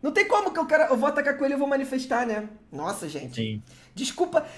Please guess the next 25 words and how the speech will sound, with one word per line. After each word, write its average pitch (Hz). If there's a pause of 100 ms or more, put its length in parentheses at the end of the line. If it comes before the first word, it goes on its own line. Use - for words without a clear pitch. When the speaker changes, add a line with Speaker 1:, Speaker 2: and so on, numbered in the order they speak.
Speaker 1:
desculpa 453
por 302
isso, 220
gente. 185
Eu, 214
<laughs> -
eu -
nunca -
mais 349
jogo 311
com 330
esse -
deck. 214 (540)
Tá, 294
vamos 294
lá. 220
Eu 247
vou 277
fazer 285
Floresta, 262 (180)
e 202
aí 214
trigger 220
da 220
Zimone. 226